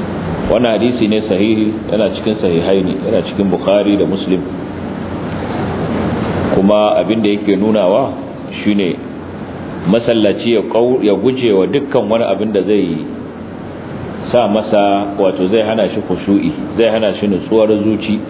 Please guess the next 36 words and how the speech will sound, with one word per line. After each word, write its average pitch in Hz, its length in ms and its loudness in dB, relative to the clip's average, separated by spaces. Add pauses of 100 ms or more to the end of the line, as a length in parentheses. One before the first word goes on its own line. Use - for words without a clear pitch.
(340)
yayin 92 240 2
da 95 80 2
yake 92 280 0
sallah. 85 280 2 (1120)
Domin 101 240 4
gwargwadon 123 720 2
irin 123 380 2
nutsuwar 123 400 2
da 104 80 4
zuciyarka 110 580 0
ta 107 60 2
yi 117 100 4
a 85 140 0
cikin 110 340 -2
sallah, 120 380 2 (1120)
gwargwadon 113 400 4
yadda 123 240 2
ka 117 160 0
halarto 117 560 2
ta 110 80 0
lokacin - 400 -2
da 110 60 0
kake 98 320 -2
sallah, 120 260 2
gwargwadon 127 320 2
irin 135 260 2 (220)
ladan 117 380 2
da 87 100 2
Allah 104 240 0
Ta'ala 98 300 2
zai 104 100 2
baka 101 300 0
a 82 80 2
wannan 85 340 0
sallar. 87 220 -2 (880)
Gwargwadon 113 320 4